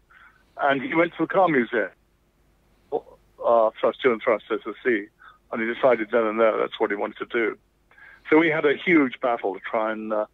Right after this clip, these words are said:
try and get that, the Geely Car Company deal through, and we did it. It was a terrific achievement. It really was. And I love working with the Chinese. So it was, it was such fun. It was so, uh, so it was so demanding. It was so intellectual. It was just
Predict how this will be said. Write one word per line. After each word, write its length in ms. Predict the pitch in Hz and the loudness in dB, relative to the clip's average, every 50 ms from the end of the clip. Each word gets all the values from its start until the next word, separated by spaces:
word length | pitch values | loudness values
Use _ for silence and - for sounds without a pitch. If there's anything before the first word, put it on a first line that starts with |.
| - - - - _ - | -16 -20 -20 -20 _ -4
try 140 | - 139 135 | -2 -2 0
and 100 | 135 120 | 0 -2
get 220 | 135 143 151 - | -2 -4 -2 -2
that, 200 | 135 127 135 151 - _ 98 | -4 -4 -4 -4 -8 _ -2
the 120 | - 135 127 | 0 0 0
Geely 340 | 131 - 139 131 123 117 - | 2 2 0 0 0 -2 -2
Car 260 | - 135 123 120 117 | -2 -2 -2 -2 -4
Company 400 | - 127 117 101 - - 120 - | -4 -6 -6 -6 -8 -10 -12 -10
deal 300 | - 120 120 117 107 98 - - - | -4 -2 0 0 0 -2 -6 -10 -4
through, 240 | - 127 117 110 110 | -2 0 2 2 0
and 80 | 120 131 | -2 -4
we 120 | 139 143 | -6 -4
did 200 | 139 - 202 190 | 0 0 0 2
it. 140 | 147 110 - - - _ _ _ _ _ _ _ _ - | 0 -2 -2 -4 -12 _ _ _ _ _ _ _ _ -4
It 180 | 151 160 175 175 | -2 0 2 2
was 140 | 185 175 - | 2 2 2
a 60 | 185 175 | 0 -4
terrific 720 | - - - 196 190 185 196 220 214 160 - 123 - - | -2 0 2 2 2 2 0 0 0 0 -2 -6 -8 -8
achievement. 560 | 107 - - 139 127 113 107 98 95 107 131 | -8 -4 -2 -2 -2 -2 -4 -8 -8 -6 -8
It 80 | 139 143 | -8 -8
really 500 | 151 156 160 175 185 190 180 156 127 120 | -8 -10 -8 -2 0 2 2 2 2 0
was. 360 | 113 123 120 110 110 107 107 - - _ _ _ _ _ _ _ _ _ _ - | 0 0 0 0 0 -4 -6 -10 -16 _ _ _ _ _ _ _ _ _ _ -6
And 100 | 131 127 | -2 0
I 80 | 127 | 2
love 360 | 139 147 156 165 165 160 139 117 | 2 2 4 4 4 4 4 4
working 340 | 117 110 107 104 - 113 | 4 4 4 2 -2 -6
with 100 | 104 98 | -8 -8
the 100 | 101 104 | -8 -6
Chinese. 440 | - - 113 104 98 101 104 104 107 - - | -2 -2 0 0 -2 -4 -10 -14 -10 -4 -2
So 40 | 123 | -2
it 180 | 120 127 135 | 0 0 -2
was, 100 | 131 - - - | -4 -6 -4 -4
it 200 | 117 131 143 143 | -2 -2 -2 -2
was 180 | 139 127 123 - - | -4 -4 -4 -4 -4
such 180 | - 156 131 - - - - - | -4 -4 -4 -4 -8 -14 -10 -4
fun. 320 | - 151 151 147 147 143 139 | -2 0 0 0 0 -2 -4
It 100 | 135 139 | -6 -8
was 100 | 139 139 - | -12 -12 -8
so, 80 | - 127 117 113 107 110 - _ - - - - _ _ - | -6 -6 -4 -6 -8 -10 -16 _ -20 -20 -20 -20 _ _ -4
uh, 300 | 123 117 123 127 127 - - - | -2 0 0 0 0 -2 -2 -4
so 60 | - | -2
it 160 | 131 127 127 | -2 -2 -2
was 140 | 131 120 110 - | -4 -4 -2 2
so 160 | - 123 117 | 2 2 4
demanding. 640 | 110 117 104 113 135 147 151 147 147 143 143 139 131 | 2 2 0 2 2 2 2 2 0 0 0 0 0
It 160 | 131 117 - | -2 -4 -4
was 120 | - - - - | -6 -10 -10 -4
so 140 | - 123 110 | -2 -2 -2
intellectual. 640 | 110 110 - - 113 120 135 - - - 135 120 110 | -2 -4 -6 -4 -4 -2 -4 -4 -4 -4 -2 -2 -2
It 160 | 107 117 135 - | -2 -4 -4 -6
was 160 | - 110 - | -10 -12 -6
just 240 | - - 127 - | -4 -4 -4 -4